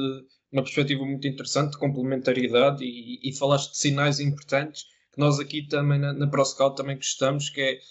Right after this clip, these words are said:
de, de perceber como é que o jogador, a relação que o jogador tem com, com o colega, com, com o treinador, com o público, os adeptos, e essa, eh, eh, isso de perceber que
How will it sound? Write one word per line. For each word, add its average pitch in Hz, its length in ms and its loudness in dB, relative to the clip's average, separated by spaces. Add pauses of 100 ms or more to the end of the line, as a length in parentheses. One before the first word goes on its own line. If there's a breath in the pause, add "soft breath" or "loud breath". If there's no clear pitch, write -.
(300 soft breath)
de, 127 380 0 (240)
de - 240 -20
perceber 147 500 2
como 147 180 -2
é 143 60 2
que 147 140 -6
o 139 40 -2
jogador, 135 460 2
a 135 80 2
relação 147 380 2
que 147 60 2
o - 20 6
jogador 139 380 2
tem 147 180 0
com, 139 240 0 (180 loud breath)
com 151 120 2
o 147 100 0
colega, 160 500 4 (200)
com, 131 240 -4
com 147 100 -4
o 139 60 0
treinador, 156 760 2 (260 loud breath)
com 147 120 6
o 143 140 2
público, 151 540 2
os 127 100 -2
adeptos, 147 540 2
e 131 240 -4
essa, 143 280 2 (200)
eh, 147 300 0
eh, 147 160 4 (440 loud breath)
isso 160 340 0
de 139 60 -2
perceber 143 540 0
que 147 560 2